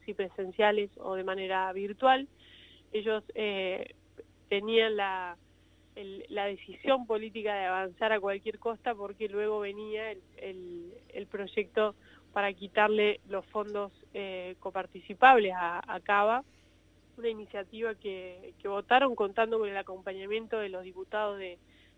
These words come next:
de nuestra provincia de Córdoba, digamos, algo que realmente nos, nos sorprendió y nos preocupó mucho. Luego de lo cual, lo que hicieron efectivamente fue suspender la sesión y los temas que seguían, donde había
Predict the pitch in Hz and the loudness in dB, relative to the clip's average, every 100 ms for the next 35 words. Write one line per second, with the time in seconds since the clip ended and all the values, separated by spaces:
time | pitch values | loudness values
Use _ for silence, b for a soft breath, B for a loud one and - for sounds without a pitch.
0 | _ 202 190 202 185 196 202 202 196 - | _ -14 -6 -6 -4 -6 -6 -8 -6 0
1 | 262 226 202 185 185 190 185 190 190 - | 2 2 -4 -8 -12 -12 -12 -10 -12 -10
2 | 196 202 202 202 202 180 185 b b b | -10 -6 -6 -6 -6 -8 -12 b b b
3 | - 208 226 196 208 208 226 220 202 208 | -12 -2 -2 2 0 4 4 4 0 -2
4 | 196 220 269 302 269 320 320 B B B | 0 0 2 0 0 -4 -4 B B B
5 | - 226 294 311 277 254 285 294 302 226 | -12 0 4 6 6 6 4 0 -2 -4
6 | 226 220 208 262 262 233 220 202 240 240 | -6 -6 -6 -4 -2 -4 -8 -4 -4 -4
7 | 233 233 240 - 214 214 214 233 233 - | -8 -8 -6 -8 -8 -6 -4 -4 -4 -6
8 | 214 - 254 247 202 - 226 208 240 - | -6 -4 -4 -4 -10 -4 -4 -2 -8 -2
9 | 226 220 240 233 208 180 185 180 208 196 | -2 -2 0 0 0 -4 -4 -2 0 0